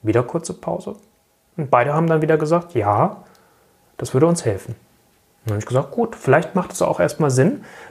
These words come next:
dann jetzt nicht tiefer nochmal da rumzugraben und zu gucken, gibt es da noch mehr?" Sondern einfach zu sagen, "Okay, gucken Sie, ob Sie mit diesen Methodiken, die wir gemeinsam erarbeitet haben, weitergehen können, es für sich lösen können. Das als Ressource nutzen können, was Sie schon an Bord haben."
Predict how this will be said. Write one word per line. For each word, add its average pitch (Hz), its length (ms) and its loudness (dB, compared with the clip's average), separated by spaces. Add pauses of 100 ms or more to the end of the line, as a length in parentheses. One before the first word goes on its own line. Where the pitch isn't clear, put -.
dann 135 160 2
jetzt 143 180 -4
nicht 156 200 -4
tiefer 185 320 -2
nochmal 151 400 2
da 131 100 6
rumzugraben 160 840 4
und 151 100 0
zu 139 100 0
gucken, - 320 -2
gibt 139 220 -2
es 123 120 -8
da 123 100 0
noch 110 160 -4
mehr?" 120 420 0 (1300)
Sondern 139 300 2
einfach 139 240 0
zu 147 100 -6
sagen, 139 260 0
"Okay, 139 240 0
gucken - 280 0
Sie, 180 120 2
ob 180 140 0
Sie - 80 -4
mit 127 160 -4
diesen 123 180 0
Methodiken, 180 540 0
die 160 100 0
wir 147 100 4
gemeinsam 123 480 2
erarbeitet 127 480 -2
haben, 135 300 -6
weitergehen 165 460 2
können, 170 300 -4
es - 80 -18
für 151 120 -6
sich 165 220 -2
lösen 139 320 2
können. 101 260 -6 (1200)
Das 131 180 0
als 147 300 -2
Ressource 170 480 2
nutzen 131 440 0
können, 139 460 0
was 139 300 0
Sie 160 100 2
schon 156 260 2
an 156 160 0
Bord 110 280 2
haben." 107 320 -10